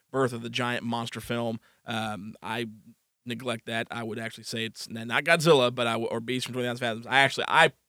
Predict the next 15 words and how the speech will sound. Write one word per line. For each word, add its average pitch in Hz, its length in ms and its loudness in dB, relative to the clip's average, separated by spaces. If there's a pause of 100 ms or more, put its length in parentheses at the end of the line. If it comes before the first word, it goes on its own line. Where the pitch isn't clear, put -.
(160)
say 123 180 0
Lost 110 320 -8
World, 62 320 -12 (180)
nineteen 120 200 -6
twenty-four's 117 600 -6 (460)
Lost 139 240 2
World. 135 240 4
That 120 60 0
was 123 80 -4
the 117 60 -8
first 131 200 -4
movie 123 140 -4
we 123 100 -4
saw 120 160 -2
giant 117 340 -6